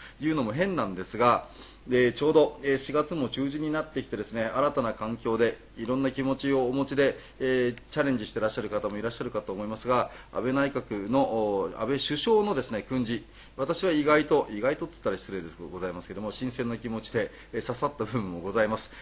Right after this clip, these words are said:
えー、さ-、ご参考にということで、えー、ご案内させていただいた次第でございます。そして先ほどもう一つの、お、片方の手に持っておりましたのが週間見通しでございますが、えー、今回ご案内させていただきますのが、えー、四月二十日集合、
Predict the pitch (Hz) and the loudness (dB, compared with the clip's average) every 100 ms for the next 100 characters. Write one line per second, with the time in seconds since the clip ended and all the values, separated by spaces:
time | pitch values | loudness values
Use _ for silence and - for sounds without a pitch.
0 | - 98 95 - 95 104 117 110 - 101 | -10 -6 -4 -4 -6 -4 -2 -2 -2 -4
1 | 104 98 87 92 113 147 117 104 92 - | -2 -4 -4 -6 0 2 2 0 -4 -6
2 | - 95 90 90 85 87 82 87 82 87 | -8 -4 -4 -4 -10 -12 -14 -12 -8 -8
3 | 82 85 92 85 80 78 80 78 - - | -8 -10 -10 -10 -10 -10 -12 -12 -14 -16
4 | - - - 180 220 - - 185 180 180 | -18 -10 -6 2 4 4 0 -2 0 0
5 | 175 208 208 240 226 185 - 139 135 - | 2 0 0 -2 0 -2 2 2 2 0
6 | 185 202 151 117 107 92 87 82 80 73 | -2 0 0 0 -2 -4 -8 -8 -10 -10
7 | 82 - 196 151 - - - - 208 220 | -10 -8 -2 0 -2 -8 -10 -6 -4 -4
8 | 185 143 113 90 82 80 80 143 156 - | -4 -4 -4 -4 -10 -10 -6 4 4 4
9 | - - 147 147 208 208 131 107 113 110 | -4 -6 -4 0 0 4 4 4 2 0
10 | 107 104 - 90 95 101 101 135 160 - | -4 -8 -12 -8 -8 -8 -10 -4 -4 -4
11 | - - 113 - 123 123 117 104 107 151 | -8 -10 -8 -6 -2 -2 -4 -8 -6 -6
12 | 165 - 123 95 - | -6 -6 -4 -4 -6